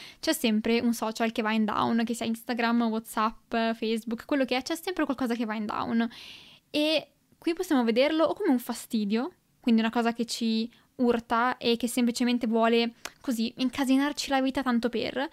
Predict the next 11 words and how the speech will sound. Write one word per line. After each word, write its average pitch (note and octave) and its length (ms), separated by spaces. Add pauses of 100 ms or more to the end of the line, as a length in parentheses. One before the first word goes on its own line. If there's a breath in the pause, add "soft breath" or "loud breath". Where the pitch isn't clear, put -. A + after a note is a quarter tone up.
(320 loud breath)
oppure C4 560
è B3 80
un'opportunità A#3 680
di A3 80
capire A3 360
il A3 60
nostro A3 240
rapporto A3+ 500
con A3 300
i B3+ 100
social, A#3+ 460